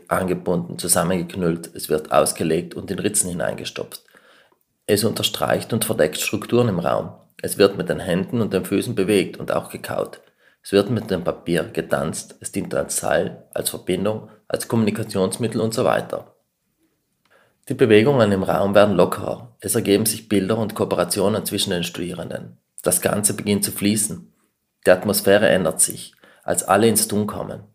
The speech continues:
Es ist spürbar und offensichtlich, dass nicht das Ergebnis, sondern der Prozess zählt. Der Raum füllt sich mit Papier. Nach etwa fünfzig Minuten werden die Bewegungen im Raum langsamer. Die Papierrolle ist immer noch nicht leer, aber der Raum scheint erforscht zu sein.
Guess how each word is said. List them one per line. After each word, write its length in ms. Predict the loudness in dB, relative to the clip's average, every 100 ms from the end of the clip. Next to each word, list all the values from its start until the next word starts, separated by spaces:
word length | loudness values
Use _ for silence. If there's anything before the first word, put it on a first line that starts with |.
| -10
Es 100 | -6
ist 160 | -4 -6
spürbar 580 | -4 2 2 4 2 2
und 120 | 2
offensichtlich, 720 | 0 0 -2 -2 -6 -8 -10
dass 220 | -8 -4 -2
nicht 180 | -2
das 140 | -2 0
Ergebnis, 500 | 2 2 2 0 -2
sondern 260 | 0 0
der 120 | 0 -2
Prozess 480 | -4 -2 0 0
zählt. 380 | -2 -4 -8 -12 _ _ _ _ _ _ -2
Der 120 | 4
Raum 320 | 6 6 4
füllt 220 | 0 0
sich 140 | 0 0
mit 160 | 0
Papier. 440 | -2 -6 -2 -2 -4 -18 _ _ _ -6
Nach 200 | -6 0
etwa 260 | -2 0 -2
fünfzig 360 | -2 -4 -4
Minuten 440 | -2 0 -2 -2 0
werden 140 | 0
die 40 |
Bewegungen 540 | 0 0 2 2 2 0
im 100 | -2
Raum 240 | -4 -2
langsamer. 640 | -2 -4 -6 -6 -8 -12 _ _ _ -8
Die 60 | -4
Papierrolle 640 | -4 0 0 4 2 2
ist 160 | 0 0
immer 160 | 0
noch 180 | 0 -2
nicht 200 | -8 -6
leer, 240 | -4 -4 -8 -16 -6
aber 160 | -2 0
der 160 | -2
Raum 260 | 0 -2 -2
scheint 400 | -2 0 -2 -2
erforscht 400 | -4 -2 -2 -4
zu 80 | -4
sein. 360 | -6 -6 -16